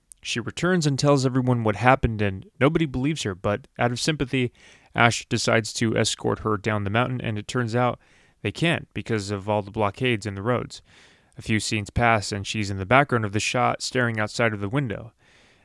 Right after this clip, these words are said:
She turns around and reveals herself to be a newly formed Deadite. One other girl is shown to be chased by the camera from outside the window with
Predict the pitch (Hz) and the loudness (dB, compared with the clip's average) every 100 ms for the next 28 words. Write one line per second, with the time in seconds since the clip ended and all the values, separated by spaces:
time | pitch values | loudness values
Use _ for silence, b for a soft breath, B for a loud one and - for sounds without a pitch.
0 | _ - 117 117 107 104 113 113 104 98 | _ -8 -6 -6 -6 0 2 4 2 0
1 | 101 95 143 135 131 120 127 117 120 120 | -2 0 2 2 -2 0 0 0 -2 0
2 | 117 110 104 107 135 131 131 - 120 117 | 0 0 0 2 2 2 -2 -2 -2 -2
3 | 110 - 131 127 104 101 - 120 139 139 | -4 -6 0 0 0 -6 -2 2 4 4
4 | 131 143 139 135 123 147 139 131 127 127 | 4 2 4 4 2 2 0 0 0 2
5 | 123 - - 143 131 - - 123 123 120 | 0 0 0 2 0 -4 -10 0 2 4
6 | 117 107 - 180 185 139 - 131 123 127 | 2 -2 -2 0 2 2 0 0 2 0
7 | - 123 117 135 123 117 110 113 - | 0 -2 0 0 2 0 2 0 -2